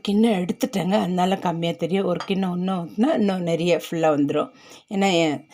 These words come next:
சின்ன பையன் வந்து ஃப்ரூட்ஸ் விரும்ப மாட்டான், அதனால எடுத்து வச்சிட்டேங்க. சரிங்களா? நம்ம இப்போ மாதுளம்பழம் போட்டுட்டோம். பாருங்க,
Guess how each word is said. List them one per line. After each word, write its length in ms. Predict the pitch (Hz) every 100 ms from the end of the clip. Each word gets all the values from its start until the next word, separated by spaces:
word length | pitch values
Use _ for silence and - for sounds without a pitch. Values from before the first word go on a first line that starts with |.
| -
சின்ன 220 | - 208 220
பையன் 260 | 196 170
வந்து 180 | 170 185
ஃப்ரூட்ஸ் 340 | - 202 196 -
விரும்ப 260 | 160 156 151
மாட்டான், 300 | 147 135 131
அதனால 280 | 165 165 160
எடுத்து 240 | 147 180
வச்சிட்டேங்க. 460 | 156 - - 139 170 226 - _ _ _ _
சரிங்களா? 400 | - 165 165 170 131 - _ _ _ _ _ _ _ _ _ _ _ _ _ _ - - _ - - - -
நம்ம 280 | 185 165 165
இப்போ 220 | 147 202
மாதுளம்பழம் 840 | 220 180 175 170 160 151 156 165 170
போட்டுட்டோம். 500 | 156 - - 226 202
பாருங்க, 360 | - 175 165